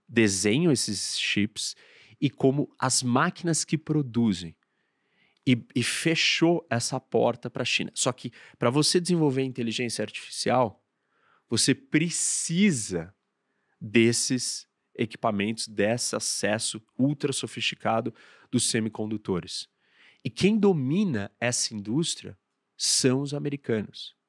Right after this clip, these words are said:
As máquinas que produzem esses chips são só americanas. Ah, tá bom,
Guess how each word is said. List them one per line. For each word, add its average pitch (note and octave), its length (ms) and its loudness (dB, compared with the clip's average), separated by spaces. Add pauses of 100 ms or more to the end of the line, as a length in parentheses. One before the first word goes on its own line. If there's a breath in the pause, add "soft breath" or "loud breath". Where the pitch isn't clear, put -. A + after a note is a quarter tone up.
(920)
As A#2 220 0
máquinas D3 580 0
que D3+ 100 -4
produzem B2 800 -2
esses G#2+ 220 -8
chips - 340 -6
são C#3 400 -4
só - 280 -6
americanas. C#3 600 -6 (320 loud breath)
Ah, G3 140 2
tá F3+ 140 -2
bom, D#3 260 2